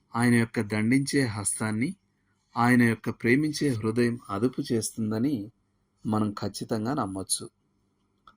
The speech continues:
మనం గారాబం చేయబడ్డ పిల్లలంగా ఉండాలని తండ్రి కోరుకోడు. జీవిత బాధ్యతలను అప్పగించడానికి మనం నమ్మదగిన, పరిణతి చెందిన,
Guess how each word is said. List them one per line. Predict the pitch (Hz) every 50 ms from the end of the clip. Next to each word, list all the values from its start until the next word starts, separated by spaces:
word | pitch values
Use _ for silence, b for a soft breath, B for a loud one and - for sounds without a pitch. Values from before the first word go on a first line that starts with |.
| _ _ _ _ _ _ _ _ _ - 127
మనం | 123 127 131 127 120 120 - - - 131 113 120
గారాబం | 117 120 139 160 160 156 151 156 151 151
చేయబడ్డ | 147 - 143 127 123 123 123 120 117 120
పిల్లలంగా | 117 117 - _ - - 117 120 131 139 139 135 135 135 131 120
ఉండాలని | 110 104 104 107 107 104 101 101 117 151 165 _ -
తండ్రి | 113 104 104 110 110
కోరుకోడు. | _ - 101 95 92 90 - 107 98 95 92 95 - _ _ _ _ _ _ _ _ _ _ _ _ _ _ _ _ _ _ _ _ _ _ _ _ _ -
జీవిత | 110 101 110 123 143 156 160 156 -
బాధ్యతలను | 160 143 131 113 107 104 104 110 113 113 120 120 120 120 127 120 120 117 113 110 -
అప్పగించడానికి | 113 - - - 113 113 110 98 - 117 113 104 104 104 104 - 165 170 160 - _ _ _ _ _ _ _ _ _ _ _ _ -
మనం | 113 110 113 117 113 110 120 117 - 107
నమ్మదగిన, | 104 110 113 120 135 139 135 139 135 123 123 123 123 127 131 - _ _ -
పరిణతి | 110 107 104 110 117 120 120 - - - 123
చెందిన, | 113 107 107 107 107 107 107